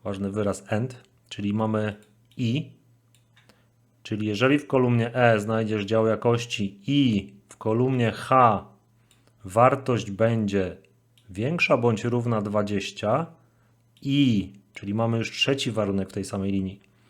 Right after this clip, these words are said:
i wartość w tej samej kolumnie H będzie mniejsza od trzydziestu, czyli tu jest robiony nic innego jak zakres pomiędzy dwadzieścia a trzydzieści.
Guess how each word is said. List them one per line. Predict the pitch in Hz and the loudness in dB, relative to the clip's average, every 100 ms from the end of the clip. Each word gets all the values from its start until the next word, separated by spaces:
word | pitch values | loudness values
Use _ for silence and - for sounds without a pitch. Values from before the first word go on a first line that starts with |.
| _ _ _ _ _ _ _ | _ _ _ _ _ _ _
i | 123 | -2
wartość | 104 127 139 131 120 | 6 6 6 0 -2
w | |
tej | - 110 | -2 -2
samej | - 139 160 139 | 2 2 2 2
kolumnie | 120 107 107 | 0 0 -2
H | 98 113 101 | 0 2 2
będzie | 107 113 107 113 113 107 - _ - | 2 0 0 2 2 0 -6 _ -8
mniejsza | 101 107 113 135 123 135 | -4 0 2 2 2 0
od | 120 | -2
trzydziestu, | - - 110 101 - 120 175 - - - - - | -4 -4 -2 -2 -2 -2 -4 -6 -20 -20 -20 -8
czyli | 117 | -6
tu | 110 190 | 0 2
jest | 180 | 2
robiony | 143 123 139 139 135 139 - _ - | 2 4 6 6 4 2 -4 _ -10
nic | 131 131 | -10 -6
innego | 127 123 123 | -2 0 2
jak | 120 113 | 2 2
zakres | 113 104 - 87 - | 4 2 0 -14 -12
pomiędzy | - 107 110 110 107 | -6 -4 -2 -4 -4
dwadzieścia | 104 107 117 - 113 | -4 -4 -4 -4 -4
a | |
trzydzieści. | - 117 107 95 - - | -6 -6 -4 -4 -8 -20